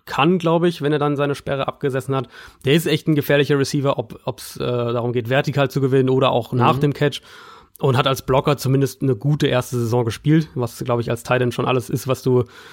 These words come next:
Speaker 1: was du erwarten kannst. Also der könnte wirklich auch so ein bisschen dieser Tight End werden, den Gase letztes Jahr ja auch und eigentlich schon seit mehreren Jahren, die haben ja auch alle möglichen verschiedenen Spieler da ausprobiert,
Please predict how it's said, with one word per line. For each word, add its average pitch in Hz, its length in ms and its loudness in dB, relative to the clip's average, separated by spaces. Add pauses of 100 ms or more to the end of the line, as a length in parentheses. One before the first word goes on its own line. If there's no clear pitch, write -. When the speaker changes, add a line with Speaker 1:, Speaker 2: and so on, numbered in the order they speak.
(160)
Speaker 1:
was - 160 -4
du 151 60 0
erwarten 139 320 2
kannst. 135 300 -2
Also 120 140 0
der 131 120 2
könnte 156 300 2
wirklich 139 220 -2
auch 135 80 0
so 143 100 -2
ein 131 60 -2
bisschen 135 200 -2
dieser 131 220 0
Tight 127 220 -2
End 113 140 -2
werden, 123 280 0 (540)
den 131 260 2
Gase 131 320 2
letztes 131 300 -2
Jahr 131 120 2
ja 123 240 2
auch - 200 -8
und 123 240 -6
eigentlich 131 180 -2 (140)
schon 117 180 -4
seit 107 140 -4
mehreren 131 320 4
Jahren, 123 220 0
die 123 60 0
haben 123 100 -2
ja 120 120 0
auch 127 140 -6
alle 120 160 -4
möglichen 123 260 -4
verschiedenen 123 360 -2
Spieler 120 260 -4
da 110 60 0
ausprobiert, 123 480 -2